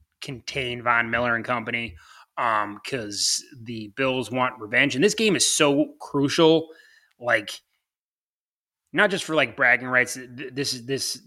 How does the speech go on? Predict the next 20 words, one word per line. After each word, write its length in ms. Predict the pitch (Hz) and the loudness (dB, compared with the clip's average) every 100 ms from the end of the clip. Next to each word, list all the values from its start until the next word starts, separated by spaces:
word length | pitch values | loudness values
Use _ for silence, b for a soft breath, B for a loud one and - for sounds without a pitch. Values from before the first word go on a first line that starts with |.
| 117 | -14
these 240 | 117 135 - | -6 -4 0
two 100 | 135 | -2
are 60 | |
becoming 460 | 117 113 120 107 110 | 0 -2 -2 -4 -8
massive 400 | 117 117 113 110 | -2 2 2 2
rivals. 380 | 107 107 104 101 | 2 4 2 2
Obviously, 240 | 104 98 107 | -2 -2 -4
when 100 | 107 | -2
you 20 | |
got, 120 | 104 | -2
like, 120 | 101 | -2
Josh 300 | - 104 - | 0 2 2
Allen, 220 | 110 104 | -2 -2
Patrick 320 | - 107 - 104 | -2 -2 -2 -8
Mahomes, 360 | 107 104 101 | -10 -10 -10
it, 120 | 95 - | -14 -16
it's 140 | 120 | -10
gonna 180 | 110 104 | -8 -6
be 260 | 107 104 - | -8 -8 -8
electric. 520 | 113 107 - 110 98 | -4 -2 -2 -4 -4